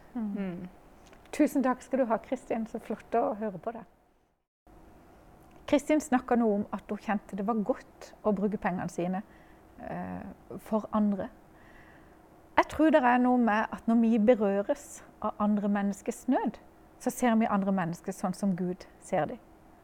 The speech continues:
Speaker 1: Det er ikke sikkert vi alltid klarer det, men vi kan be Gud om hjelp til å se andre mennesker sånn som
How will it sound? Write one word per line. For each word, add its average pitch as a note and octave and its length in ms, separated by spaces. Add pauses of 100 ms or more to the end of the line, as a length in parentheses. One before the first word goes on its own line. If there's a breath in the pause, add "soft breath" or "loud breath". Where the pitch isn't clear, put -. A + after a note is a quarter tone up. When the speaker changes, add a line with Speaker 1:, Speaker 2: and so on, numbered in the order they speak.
(720 soft breath)
Speaker 1:
Det - 40
er G3+ 80
ikke A#3 140
sikkert D#4 240
vi C#4+ 120
alltid A#3 300
klarer G#3 320
det, A3+ 140 (520)
men A3+ 140
vi A3+ 60
kan A3+ 240
be G3 160
Gud F#3+ 260
om G3 140
hjelp - 400 (380 loud breath)
til A#3+ 100
å A#3 40
se A3 440 (100)
andre G3+ 320
mennesker F3+ 520
sånn G3+ 240
som G3+ 200